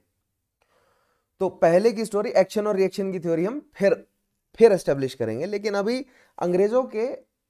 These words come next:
बड़ी शक्ति बनने से पहले की क्या स्टोरी है, राइट? So एक प्रिलूड तैयार करते हैं मॉडर्न इंडियन हिस्ट्री का।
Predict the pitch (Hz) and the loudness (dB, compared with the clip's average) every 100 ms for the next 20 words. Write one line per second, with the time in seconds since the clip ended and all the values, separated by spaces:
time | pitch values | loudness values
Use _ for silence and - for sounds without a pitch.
0 | - 151 156 190 196 190 202 190 175 180 | -20 -4 -2 0 -2 -6 -6 -4 -2 -2
1 | 220 226 185 190 220 226 196 180 - 147 | -4 -2 0 0 -2 -4 -4 -4 -4 -6
2 | 139 123 127 214 190 - 180 185 180 180 | -4 -4 -4 -6 -10 -8 -6 -4 -4 -8
3 | - 185 196 233 202 190 180 165 139 113 | -14 -10 -6 -4 -4 -2 -2 0 -2 -6
4 | 117 107 92 _ _ _ _ _ 139 143 | -8 -12 -14 _ _ _ _ _ -8 -4
5 | 156 160 139 139 139 117 - 113 95 | -2 -2 -4 -4 -6 -8 -10 -8 -8